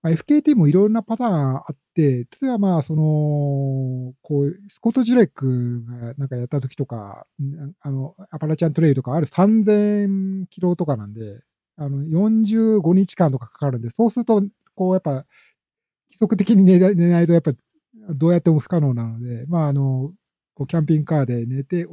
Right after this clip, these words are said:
起きて、一日走って寝てみたいな、こう、リズムになるんだと思うんですけど、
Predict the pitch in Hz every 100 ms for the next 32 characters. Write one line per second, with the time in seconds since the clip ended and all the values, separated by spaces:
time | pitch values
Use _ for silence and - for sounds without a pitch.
0 | 151 - _ _ 135 123 117 131 - 123
1 | 123 - 123 113 113 _ _ _ 127 113
2 | 123 127 139 131 120 110 113 - - 139
3 | 156 165 139 123 127 120 113 113 120 117
4 | - 123 117